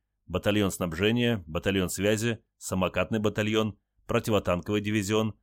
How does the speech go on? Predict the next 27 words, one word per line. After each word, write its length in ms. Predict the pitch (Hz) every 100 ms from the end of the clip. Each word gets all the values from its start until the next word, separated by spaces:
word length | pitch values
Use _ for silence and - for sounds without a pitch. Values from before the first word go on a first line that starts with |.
| _ _
а 180 | - 87
также 300 | 104 113 113
полевая 440 | - 101 90 90
жандармерия. 760 | 82 87 92 92 90 80 73 71 _ _ _ _ _ _ _ _
Насколько 520 | - 85 - 123 123 123
я 80 |
помню, 500 | 107 135 135 127 101 69
немецкий 480 | 92 113 120 - 110
горно-пехотный 720 | 110 110 101 98 107 104 101
полк 300 | 110 98 -
образца 460 | 90 92 - 101
сорок 300 | - 92 92
первого 340 | - 95 92 92
года 420 | 110 113 101 82
состоит 420 | - 98 - 110 117
из 120 | 104
трех 200 | 107 104
батальонов, 680 | 98 104 101 92 87 92 - _ _ -
противотанковой 760 | 104 104 107 98 110 104 117 113
и 100 | 98
штабной 400 | - 95 90 95
рот. 300 | 90 78 - _ _ _ _ _ _ -
Батальон 500 | 82 101 101 131 139
насчитывает 500 | 120 135 120 117 107
около 280 | 104 98
девятисот 560 | 90 98 95 98 101 90
человек 580 | - 87 90 107 -